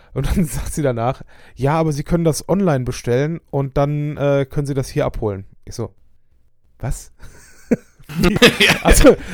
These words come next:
Speaker 1: Entschuldigung, Entschuldigung. Ich sag tatsächlich zu ihr, "Ja, aber ich, ich bin doch gerade deswegen hier, weil ich's nicht online <laughs> kaufen möchte, sondern hier kaufen will. Ja, ich würde es gerne heute haben. Das ist so der Grund, warum ich, ne,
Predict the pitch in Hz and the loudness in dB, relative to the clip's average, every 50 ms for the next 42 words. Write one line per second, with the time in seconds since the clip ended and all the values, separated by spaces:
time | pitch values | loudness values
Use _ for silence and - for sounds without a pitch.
0 | 170 - 180 175 - 226 220 180 160 139 - 131 147 - 214 214 190 156 135 - | -6 -2 0 4 6 6 6 6 4 0 -4 -8 -4 0 2 4 4 4 2 0
1 | - - - - - 165 165 - 160 160 175 - - 208 170 160 180 185 190 - | -6 -14 -14 -6 -2 0 2 4 4 4 4 4 4 2 2 2 0 0 -2 -2
2 | - 180 165 185 180 170 151 156 151 143 120 139 139 143 139 120 - - 135 131 | 0 2 4 6 6 6 4 4 2 2 0 0 -2 -2 -2 -4 -6 -8 -10 -10
3 | - - - - - 151 156 147 - - - - - - - 143 135 139 139 127 | -10 -12 -10 -6 -2 0 0 0 -2 -4 -12 -18 -12 -6 -2 0 0 0 0 0
4 | 135 139 - - 139 131 135 135 123 - 143 147 151 139 117 127 127 127 123 - | -2 -2 -2 -2 -4 -4 -4 -6 -6 -4 0 0 0 0 0 -4 -4 -4 -6 -6
5 | - 139 131 - - - - - - 127 135 139 170 - - 226 185 135 - - | -6 -8 -8 -8 -10 -16 -10 -8 -6 -4 -2 -2 -4 -2 0 -2 -2 -4 -4 -2
6 | - 143 151 151 - 170 143 143 156 151 123 131 131 127 120 127 135 131 - 311 | 0 0 0 0 0 -2 -4 -4 -4 -4 -4 -4 -2 -2 -2 -4 -6 0 4 4
7 | 302 170 170 - - - 127 117 - 131 123 117 104 104 107 104 123 123 147 147 | 4 4 4 0 -2 -2 -2 -2 -4 -8 -10 -8 -8 -8 -8 -8 -6 -6 -6 -6
8 | - 131 131 110 127 135 143 139 135 131 123 - 123 120 117 120 120 _ _ _ | -6 -8 -10 -10 -6 -4 -4 -4 -4 -4 -4 -4 -4 -4 -4 -6 -12 _ _ _
9 | _ _ - 180 185 170 - 143 107 104 113 113 107 117 117 123 127 127 117 131 | _ _ 2 2 2 2 0 -2 -4 -4 -6 -6 -6 -6 -6 -6 -6 -6 -6 -6
10 | 135 131 120 123 117 117 120 - - 160 156 - - - 113 110 117 120 120 113 | -6 -4 -4 -4 -6 -6 -8 -8 -8 -6 -6 -6 -6 -6 -6 -6 -6 -8 -10 -12
11 | - - - - - - - - - - - - - - - - - 131 143 143 | -14 -16 -20 -20 -20 -20 -20 -20 -20 -20 -20 -20 -20 -20 -12 -8 -6 -6 -4 -6